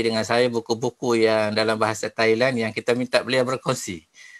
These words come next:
Eh, ba-, dan malam ini dalam, eh, dalam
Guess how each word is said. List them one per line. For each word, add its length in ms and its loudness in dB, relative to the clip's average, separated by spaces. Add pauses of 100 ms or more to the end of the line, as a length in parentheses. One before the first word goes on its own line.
(160)
Eh, 480 -6
ba-, 340 -2
dan 140 -2
malam 260 0
ini 240 -4
dalam, 640 0 (680)
eh, 720 -4 (760)
dalam 640 2